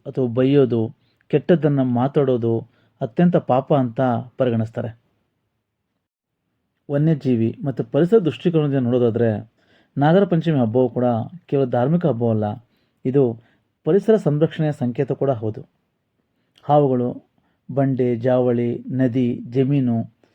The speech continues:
ಇಂಥ ಸ್ಥಳಗಳಲ್ಲಿ ವಾಸಿಸ್ತಾ ಇರ್ತವೆ. ಈ ಹಾವುಗಳು ಕೀಟ,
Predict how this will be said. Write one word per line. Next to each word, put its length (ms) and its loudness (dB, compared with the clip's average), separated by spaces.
ಇಂಥ 220 2
ಸ್ಥಳಗಳಲ್ಲಿ 340 4
ವಾಸಿಸ್ತಾ 440 -2
ಇರ್ತವೆ. 380 -6
ಈ 160 0
ಹಾವುಗಳು 680 2
ಕೀಟ, 280 -2